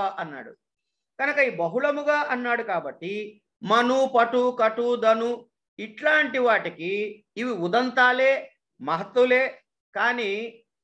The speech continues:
దీనికి నిత్యముగా ఉవర్ణమే వస్తుంది. నిత్యముగా వస్తుంది అంటే ప్రవృత్తికి ఉదాహరణలు.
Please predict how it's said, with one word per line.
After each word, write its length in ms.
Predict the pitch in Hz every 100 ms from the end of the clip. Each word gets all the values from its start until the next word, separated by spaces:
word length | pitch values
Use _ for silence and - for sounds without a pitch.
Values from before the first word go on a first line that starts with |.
| _ -
దీనికి 840 | 233 254 240 202 165 202 208 - _ -
నిత్యముగా 1200 | 156 175 185 - 262 262 247 240 180 160 196 - _ -
ఉవర్ణమే 960 | 165 240 262 254 226 202 185 190 202
వస్తుంది. 1040 | 269 226 180 - - 156 147 151 202 180 143
నిత్యముగా 680 | 175 269 - 262 247 233 240
వస్తుంది 340 | 247 214 208
అంటే 140 | 196 254
ప్రవృత్తికి 800 | - 226 226 240 247 - 240 277
ఉదాహరణలు. 1000 | 262 220 196 175 170 151 160 190 139